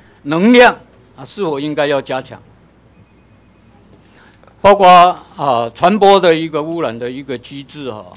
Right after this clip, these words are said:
我，我想这些都是面对的未来的一个生态。因为刚刚其实因为时间上的不够啊，因为主席已经站起来了。<laughs> 啊，我，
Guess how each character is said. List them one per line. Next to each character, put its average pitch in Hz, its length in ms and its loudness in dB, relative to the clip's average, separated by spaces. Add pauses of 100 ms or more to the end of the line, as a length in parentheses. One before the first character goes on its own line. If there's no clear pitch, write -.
(320)
我， 156 220 -8
我 175 100 -2
想 160 220 -6
这 190 120 -4
些 165 200 -8
都 160 120 -6
是 160 140 -10
面 165 340 -8
对 151 200 -4
的 127 260 -10
未 156 200 -6
来 135 140 -8
的 135 140 -12
一 139 100 -14
个 135 160 -12
生 147 240 -16
态。 143 160 -8
因 147 140 -12
为 151 100 -10
刚 147 220 -6
刚 143 160 -10
其 147 140 -18
实 147 80 -16
因 147 80 -12
为 147 100 -10
时 131 160 -20
间 139 180 -12
上 135 220 -10
的 120 100 -14
不 113 140 -20 (100)
够 123 240 -8 (840)
啊， 131 140 -10 (920)
因 151 80 -14
为 151 100 -10
主 135 140 -18
席 123 200 -16
已 117 60 -16
经 120 180 -18
站 123 240 -10
起 104 180 -20
来 90 60 -20
了。 90 160 -20 (2500)
<laughs> - 0 -
啊， - 80 -20
我， 120 180 -12